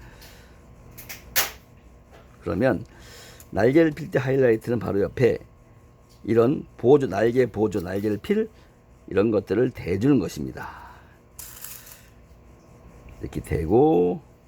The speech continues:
일단 고정을 시켜줍니다. 움직이지 않게끔요. 역시 여기도 고정을 시켜주고요. 그러면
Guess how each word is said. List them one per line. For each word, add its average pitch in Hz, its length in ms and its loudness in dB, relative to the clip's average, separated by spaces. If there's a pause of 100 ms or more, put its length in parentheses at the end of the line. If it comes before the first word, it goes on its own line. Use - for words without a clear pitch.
(400)
일단 143 380 -6 (920)
고정을 123 380 2
시켜줍니다. - 960 -10 (2250)
움직이지 80 500 -4
않게끔요. 64 1000 -6 (520)
역시 - 320 -12
여기도 113 640 -2 (1300)
고정을 95 540 0
시켜주고요. 82 880 -8 (1500)
그러면 92 460 -4